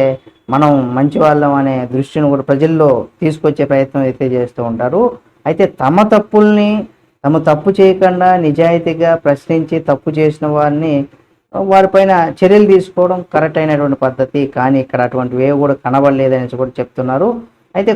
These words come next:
కూటమి ప్రభుత్వం దృష్టి సారించిన దానికి సంబంధించి ఎక్కడెక్కడో ఉన్న వారి పేర్ల మీద జీతాలు ఇవ్వడం పైన వివరాలను కూడా సేకరించింది. అంటే పలు శాఖల్లో ఇక్కడ పొరుగు సేవల పేరిట అలాగే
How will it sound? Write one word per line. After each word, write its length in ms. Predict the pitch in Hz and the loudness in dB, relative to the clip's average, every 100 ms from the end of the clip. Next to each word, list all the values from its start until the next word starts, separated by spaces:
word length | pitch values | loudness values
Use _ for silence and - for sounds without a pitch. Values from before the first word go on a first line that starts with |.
| - | 2
కూటమి 400 | 202 233 240 233 220 | 2 2 2 2 2
ప్రభుత్వం 460 | 202 196 196 175 160 | 0 -2 -2 -2 -4
దృష్టి 260 | 151 175 170 | -4 -2 0
సారించిన 460 | 151 147 139 143 135 | 0 0 -2 0 0
దానికి 220 | 131 123 127 | -2 -2 -4
సంబంధించి 440 | 131 131 131 220 254 - _ _ 123 143 | -2 -2 -2 -2 -2 -4 _ _ 0 0
ఎక్కడెక్కడో 600 | 151 226 226 220 220 214 208 202 | 2 2 2 0 0 2 2 2
ఉన్న 100 | 196 185 | 2 2
వారి 280 | 180 180 175 - 165 | 4 4 2 0 2
పేర్ల 300 | 180 190 180 175 | 4 4 2 0
మీద 160 | 160 185 214 139 | -2 -2 -2 -4
జీతాలు 460 | 151 165 170 165 160 160 | -2 2 4 4 2 0
ఇవ్వడం 280 | 156 156 151 | 0 -2 0
పైన 220 | 143 139 139 135 131 _ _ 120 143 | 2 2 2 0 -4 _ _ -2 2
వివరాలను 480 | 185 214 214 202 190 | 4 6 6 4 2
కూడా 100 | 214 214 | 0 0
సేకరించింది. 680 | 156 147 139 127 123 107 107 | -2 0 -2 -2 -6 -12 -8
అంటే 140 | 156 214 208 - | -4 -2 -4 0
పలు 200 | 160 220 220 | 2 2 0
శాఖల్లో 600 | 214 190 190 156 143 160 214 247 - _ _ 185 | 2 0 0 -2 0 0 0 -2 -8 _ _ -4
ఇక్కడ 200 | 190 214 180 170 170 175 _ _ _ _ _ _ | 2 4 6 4 2 -4 _ _ _ _ _ _
పొరుగు 240 | 208 247 262 240 | 4 6 4 4
సేవల 360 | 214 202 190 165 143 - | 4 4 4 2 -4 0
పేరిట 340 | 165 151 143 143 131 101 - _ _ _ _ _ _ _ | 2 2 0 2 2 0 -6 _ _ _ _ _ _ _
అలాగే 220 | 190 220 | -2 2